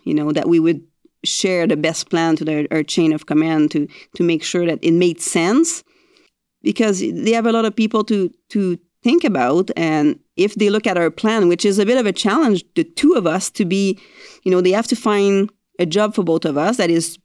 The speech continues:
both challenging. Like, if, if I don't take the time to think about it, they'll, they'll do it for me. So that's why we, we put a lot of brain power towards it, but it really pay, pay back for us because they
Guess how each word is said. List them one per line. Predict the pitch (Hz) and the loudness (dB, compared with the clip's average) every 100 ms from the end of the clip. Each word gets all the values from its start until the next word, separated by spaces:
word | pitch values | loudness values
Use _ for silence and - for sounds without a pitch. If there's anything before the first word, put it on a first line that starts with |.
| _ | _
both | 165 170 208 | -4 -2 -2
challenging. | - 226 139 143 143 160 240 311 - _ _ _ _ _ _ _ - | -2 -2 -2 0 0 0 2 2 -2 _ _ _ _ _ _ _ -20
Like, | - - | -12 -2
if, | 196 - | -2 0
if | 220 233 | -2 0
I | |
don't | 233 233 | 0 0
take | 247 | 0
the | 208 | 0
time | 180 196 208 | -2 0 0
to | |
think | 175 208 | 0 0
about | 247 147 135 | 0 0 0
it, | 165 - | 0 -2
they'll, | 175 170 160 156 147 180 | -2 0 2 0 -2 -6
they'll | - 190 214 | -2 0 0
do | 175 - 165 | -2 -2 0
it | 185 | 0
for | - 156 | 0 0
me. | 156 214 127 - _ _ _ | 2 2 -2 -4 _ _ _
So | - 165 151 151 - - - | -4 0 0 0 -4 -8 -6
that's | 175 - | -6 -2
why | 185 | 0
we, | 175 165 151 156 _ _ _ - | 2 2 0 -2 _ _ _ -8
we | |
put | 170 190 | -2 0
a | 165 | 0
lot | 165 160 | 0 0
of | 151 | 0
brain | 143 185 202 | 0 0 0
power | 202 160 156 | 0 0 0
towards | 156 185 170 180 170 | 0 0 2 0 0
it, | 151 156 | -2 -2
but | 165 | -2
it | 160 175 | 0 0
really | 202 202 190 196 208 220 - _ _ _ _ | 0 0 0 -2 -8 -12 -16 _ _ _ _
pay, | - 202 180 | 0 0 0
pay | - 190 | 0 0
back | 175 214 - | 0 -4 -8
for | 156 | -8
us | 123 165 - | -6 -6 -8
because | 160 165 165 | -8 -4 -4
they | 170 165 | 0 -2